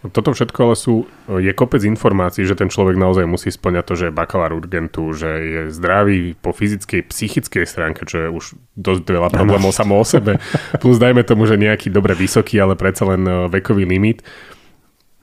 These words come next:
Speaker 1: Máte dosť ľudí? Zvládate pokryť nejaké základné služby, ten bazál, ktorý by mal byť v podstate u vás?
Speaker 2: Ja to, mm, neviem, ako to je u iných síl,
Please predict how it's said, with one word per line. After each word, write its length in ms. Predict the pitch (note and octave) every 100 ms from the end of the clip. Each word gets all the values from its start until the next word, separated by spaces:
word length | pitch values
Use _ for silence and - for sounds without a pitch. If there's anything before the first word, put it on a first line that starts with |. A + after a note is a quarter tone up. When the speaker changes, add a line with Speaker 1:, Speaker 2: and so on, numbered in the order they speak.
| _
Speaker 1:
Máte 360 | - E2+ F2 -
dosť 560 | D#2+ D#2 D#2+ - -
ľudí? 560 | E2 D#2 D2 D#3 A#3 - _ _ _ _ _ _ _ _ _ _ _
Zvládate 560 | F2+ E2 E2+ G2+ - G2
pokryť 400 | G2+ G2 G2 F#2
nejaké 240 | F2+ -
základné 540 | F2 F#2 - G#2 F#2+ F2+
služby, 340 | - F#2 F2+
ten 200 | F#2 F#2
bazál, 380 | F2 F2+ F2+ F#2+
ktorý 280 | - F2 F2
by 120 | F2
mal 140 | F2+ F2
byť 180 | F2 F2
v 80 |
podstate 340 | - A2 B2 C3
u 100 | C#3+
vás? 340 | C#3+ G#2+ - - _ _ _ _ -
Speaker 2:
Ja 160 | - G#2+
to, 240 | C3+ - -
mm, 240 | G2 G2+
neviem, 240 | A2+ B2+ A#2
ako 180 | G2
to 100 | - G2+
je 100 | F#2+
u 40 |
iných 260 | G2 A2+ -
síl, 220 | - F2